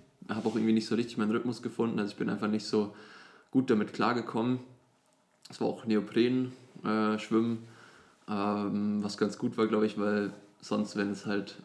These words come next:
wenn da so fünfundsiebzig Athleten um dich herum sind und du hast kein Neo an, das ist so wellig und du steckst mittendrin, dann ist, glaub ich, echt, ja, so ein bisschen scary. Ähm,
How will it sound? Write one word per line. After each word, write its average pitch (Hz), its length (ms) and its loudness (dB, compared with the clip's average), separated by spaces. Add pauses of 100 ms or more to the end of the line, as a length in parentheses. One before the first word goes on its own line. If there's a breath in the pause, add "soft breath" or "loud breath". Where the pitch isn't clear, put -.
(200)
wenn 110 220 -2
da 101 100 2
so 98 100 2
fünfundsiebzig 104 520 0
Athleten 110 320 4
um 104 100 0
dich 101 140 -2
herum 110 220 2
sind 107 300 4
und 95 300 -2
du 110 140 2
hast 107 160 -2
kein 131 220 2
Neo 131 240 8
an, 123 180 2
das 120 180 -2
ist 123 140 2
so 110 160 4
wellig 120 400 8
und 107 140 -4 (520 loud breath)
du 110 100 -6
steckst - 360 2
mittendrin, 120 420 4
dann 107 100 4
ist, 104 120 0
glaub 113 120 2
ich, 110 140 2
echt, 113 220 2 (380)
ja, 101 200 0
so 104 80 -4
ein 104 40 -4
bisschen 101 240 -4
scary. 117 440 4 (600 loud breath)
Ähm, 101 720 0